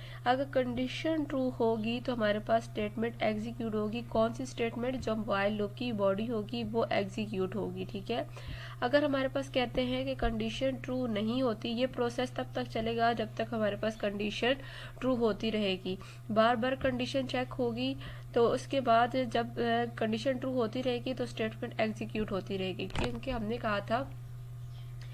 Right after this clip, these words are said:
एक ही statement को बार बार execute कराने के लिए while loop use करते हैं, तो इसके लिए ज़रूरी है कि हमारे पास बार बार इसकी condition check होगी। ठीक है,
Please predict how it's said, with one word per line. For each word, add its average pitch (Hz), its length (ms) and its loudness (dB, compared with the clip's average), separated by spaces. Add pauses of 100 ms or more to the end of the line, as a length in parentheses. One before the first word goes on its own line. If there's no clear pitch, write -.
(360)
एक 277 240 4
ही 269 120 0
statement 233 500 0
को 240 140 2
बार 214 260 2
बार 226 200 0
execute 220 520 0
कराने 220 360 2
के 220 160 0
लिए 226 180 0
while 202 320 2
loop 233 260 -2
use 240 240 -4
करते 220 340 0
हैं, 233 220 0
तो - 80 -4
इसके 226 280 -2
लिए 220 160 2
ज़रूरी 202 400 0
है 233 140 0
कि 233 120 -6
हमारे 202 220 0
पास 220 240 2
बार 196 340 2
बार 202 240 0
इसकी 220 260 -2
condition 202 640 0
check 185 260 -2
होगी। 180 320 -2
ठीक 214 220 -4
है, 285 140 -2